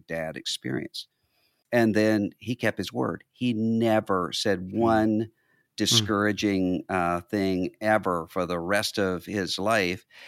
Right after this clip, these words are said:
Speaker 1: And I've been focused, I've been sort of, that keeps coming to mind, uh, over the past year since he died, because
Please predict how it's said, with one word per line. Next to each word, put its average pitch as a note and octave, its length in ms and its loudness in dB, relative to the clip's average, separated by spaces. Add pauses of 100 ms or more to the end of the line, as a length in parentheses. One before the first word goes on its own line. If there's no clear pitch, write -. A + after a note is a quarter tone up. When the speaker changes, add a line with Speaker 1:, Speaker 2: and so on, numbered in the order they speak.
(220)
Speaker 1:
And A#2+ 180 4
I've A2 280 2
been G#2+ 180 2
focused, - 560 -4
I've B2+ 140 4
been C3 240 2
sort - 400 -6
of, C3+ 80 -8
that C#3 180 -10
keeps - 380 -6
coming D3+ 420 2
to A#2 80 -2
mind, G2 640 0
uh, F#2+ 300 2
over G2 300 0
the F#2 100 -4
past F#2 460 -2
year F2+ 360 -2
since F#2 300 -4
he F2 140 -6
died, E2 640 -2
because G#2 500 -2